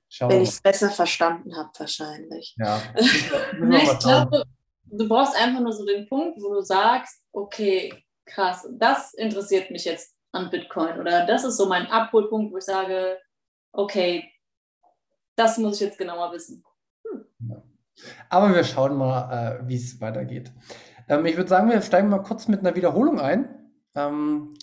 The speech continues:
Speaker 1: Lea, deswegen, ähm, was haben wir denn letzte Woche besprochen? Was ist hängen geblieben? Wie gesagt, nicht schlimm, wenn nicht, aber sag mal, hau mal raus.
Speaker 2: Also wir haben letzte Woche über Mining gesprochen, äh,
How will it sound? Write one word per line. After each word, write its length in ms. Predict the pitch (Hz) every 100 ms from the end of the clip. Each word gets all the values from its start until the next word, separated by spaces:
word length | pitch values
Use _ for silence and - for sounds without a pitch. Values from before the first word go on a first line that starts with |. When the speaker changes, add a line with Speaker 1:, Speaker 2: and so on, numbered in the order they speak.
| - _ _
Speaker 1:
Lea, 300 | 147 170 156
deswegen, 560 | 127 123 151 190 127 117
ähm, 300 | 127 123 123 123
was 220 | 156 -
haben 140 | 180
wir 80 | 180
denn 140 | 170 160
letzte 360 | 165 - - 151
Woche 240 | 175 185
besprochen? 800 | 151 135 - 170 220 156 - 135
Was 180 | 151 -
ist 160 | 147 -
hängen 160 | 190
geblieben? 640 | 262 208 220 240 247 - - - _
Wie 100 | -
gesagt, 520 | 151 147 160 - - 156
nicht 200 | 156 -
schlimm, 240 | 165 180
wenn 100 | 147
nicht, 340 | 160 226 - - _
aber 260 | - 143 135
sag 240 | 131 139 131
mal, 140 | 117
hau 100 | 127
mal 140 | 143
raus. 320 | 120 127 127 - - _ _ _ _ -
Speaker 2:
Also 200 | 190 185
wir 80 |
haben 80 | 185
letzte 260 | 185 190 185
Woche 160 | 180
über 140 | 165 151
Mining 320 | 143 151 180
gesprochen, 500 | 208 - 214 214 240
äh, 120 | 196